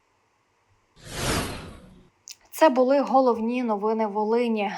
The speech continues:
Далі говоримо про інші українські міста і починаємо про криваві діяння росіян.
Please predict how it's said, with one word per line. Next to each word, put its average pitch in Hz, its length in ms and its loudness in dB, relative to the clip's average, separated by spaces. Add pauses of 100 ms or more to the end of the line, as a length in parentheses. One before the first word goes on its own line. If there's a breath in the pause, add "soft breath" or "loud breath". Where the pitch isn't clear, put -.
Далі 240 280 4
говоримо 220 600 0
про 220 240 0 (140)
інші 247 440 -2
українські 202 680 -6
міста 208 420 0
і 277 140 -4
починаємо 240 800 -2 (160)
про 233 180 -2
криваві 220 680 2
діяння 196 600 -2 (100)
росіян. 202 560 -4